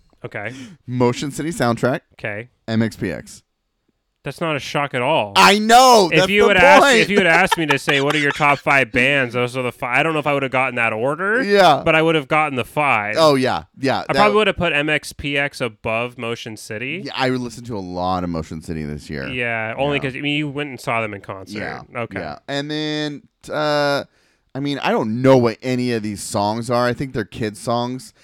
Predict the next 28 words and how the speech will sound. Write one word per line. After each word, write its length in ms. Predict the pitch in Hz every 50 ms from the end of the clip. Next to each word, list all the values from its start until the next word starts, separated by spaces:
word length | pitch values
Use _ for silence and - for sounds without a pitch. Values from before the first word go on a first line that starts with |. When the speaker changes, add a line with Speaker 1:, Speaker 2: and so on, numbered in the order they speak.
| _ _ _
Speaker 2:
So 160 | _ - 135
I 140 | 127 127 127
will 100 | 123 123
just 220 | 123 131 123 - -
say, 320 | - 131 123 120 117 113 _ _ _ _ -
out 160 | 120 127 131
of 100 | 135 123
the 100 | 123 117
top 340 | - - 147 127 123 - -
five, 360 | - 127 127 131 131 131 123 _ _ -
I 80 | 101
don't 220 | 107 107 101 107 107
know 80 | 104
what 140 | 98 101 92
these 120 | 98 101 -
songs 300 | - 131 117 117 104 127
are, 100 | 123 117
but 340 | 113 - 110 101 95 - _ _ _ _ _ _ _ -
top 300 | - - 123 107 - -
two 460 | - - 160 156 151 156 156 139 - _ _ -
I 120 | 101 107
do 260 | 110 101 - 139 151 156
know 360 | 160 160 156 156 160 151 _ _ _ -
was 160 | - 98 98 104
One 180 | 110 117 120
More 160 | 120 117 113
Time 240 | - - 127 107 104
and 80 | 98